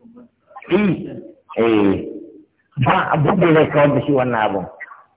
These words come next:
In dai ba wannan ba, ina wurin ma na layi. Eh, ta uku. Menene? Ai,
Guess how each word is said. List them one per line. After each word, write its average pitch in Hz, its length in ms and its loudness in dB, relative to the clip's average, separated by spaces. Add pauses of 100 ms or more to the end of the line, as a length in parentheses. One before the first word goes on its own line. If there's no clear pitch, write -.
(220)
In 240 240 4
dai 233 160 4
ba 135 160 4
wannan 127 320 0
ba, - 80 0
ina 123 240 0
wurin 131 240 2
ma 113 160 0 (240)
na 107 160 0
layi. 113 320 2 (1600)
Eh, 107 360 2
ta 110 160 0
uku. - 320 -4 (400)
Menene? 139 560 0 (2250)
Ai, 127 160 4